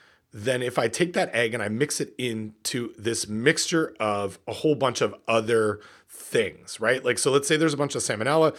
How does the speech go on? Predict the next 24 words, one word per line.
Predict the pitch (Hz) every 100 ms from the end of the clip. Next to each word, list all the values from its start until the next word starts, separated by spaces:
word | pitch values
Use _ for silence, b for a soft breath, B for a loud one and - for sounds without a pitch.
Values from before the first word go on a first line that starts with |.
| B -
Now | 135 143
I've | 113
spread | - - 160 165
the | 156
Salmonella | - 127 120 113 110
through | - - 123 127 120 120 B B
m-, | 113 117 123 123
what | 135
is | 147 104
mostly | 123 151 220 339 - 135 117
plant. | - - 131 123 87 - -
It's | 131
no | 143 214
longer | 170 147 175 139
about | 104 120
the | - -
egg, | 127 78 - - B B _
right? | 104 117 120
In | 117 113
this, | 107 101 -
making | 110 104 107
this | 101 -
quinoa, | 113 104 101 95 90 B B B _ _
uh, | 107 101 92